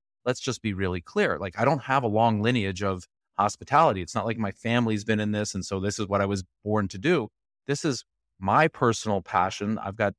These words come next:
twenty million dollars in the fund alongside limited partners. This is where I'm expressing my views,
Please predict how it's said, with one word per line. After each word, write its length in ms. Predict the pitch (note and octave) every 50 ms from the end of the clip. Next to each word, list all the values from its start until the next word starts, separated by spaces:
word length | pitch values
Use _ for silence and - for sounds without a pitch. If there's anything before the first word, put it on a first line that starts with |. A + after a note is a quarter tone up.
| _
twenty 280 | - - - B2+ B2+ B2+
million 320 | A#2+ A#2 A2+ A2+ G#2+ G#2
dollars 500 | G2+ G2+ G2+ A2 A#2+ A2+ G2+ G2+ F#2+ - - _
in 260 | C3 B2 A#2+ B2 A#2+
the 80 | G#2+ G2+
fund 540 | - - - A#2+ B2 A#2 G2+ F#2+ F#2+ G2 - _ _ _ _ _ -
alongside 680 | G#2+ G#2 G#2 G#2 G#2 A2 G#2+ - - G#2 G2+ G2+ G2
limited 300 | G#2+ G#2 G2+ F#2 F2+ -
partners. 400 | _ - C3 C#3 A#2+ G#2 G2 G2+
This 120 | G2+ -
is 80 | - G#2+
where 240 | G2+ G2+ G#2+ G#2 G2+
I'm 220 | F#2 G2+ G#2 G2+
expressing 680 | - - _ _ - - - A#2 A2 - - G#2+ G2
my 200 | G2 F#2+ F#2+ F#2+
views, 600 | F#2 F#2 G#2 B2+ F3+ G3 F3+ C#3 A#2+ A#2 - -